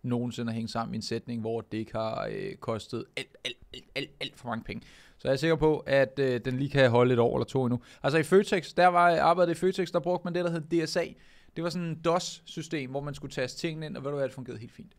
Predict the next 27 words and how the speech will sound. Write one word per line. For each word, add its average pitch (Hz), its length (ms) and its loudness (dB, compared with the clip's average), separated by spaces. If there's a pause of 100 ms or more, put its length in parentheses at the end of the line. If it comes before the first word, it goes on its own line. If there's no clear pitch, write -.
(360)
Så, 127 340 2
øh, 120 40 4
det 117 400 0 (640)
er, 143 60 0
hvad 131 100 2
jeg 131 140 4
siger. 143 300 -2
Og 208 360 6 (1000)
skal - 160 -12
vi 113 40 -6
se 165 100 2
vores 156 220 2
resultat. 147 480 2
Vil 151 80 0
du, 190 280 8
øh, 143 680 8
skal - 160 2
jeg 165 240 10
vise 175 220 0
mit 190 140 2
først, 185 340 0
og - 100 -4
så 165 80 0
viser 170 240 0
du 151 60 -2
dit 170 160 0
bagefter? 170 400 0